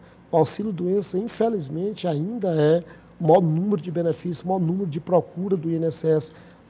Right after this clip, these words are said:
aqui no Bra-, no Brasil e no estado do Piauí. Hoje, em torno de sessenta a sessenta e cinco por cento dos benefícios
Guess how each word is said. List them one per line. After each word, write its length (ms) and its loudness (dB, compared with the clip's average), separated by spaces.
aqui 320 0
no 100 2
Bra-, 220 4
no 160 0
Brasil 420 2
e 40 -6
no 120 -8
estado 360 -2
do 120 -8
Piauí. 400 -2
Hoje, 360 -2
em 40 -6
torno 320 2
de 160 -4
sessenta 800 0
a 80 -4
sessenta 460 2
e 20 -6
cinco 260 -8
por 80 -10
cento 320 -6
dos 240 -4
benefícios 720 -4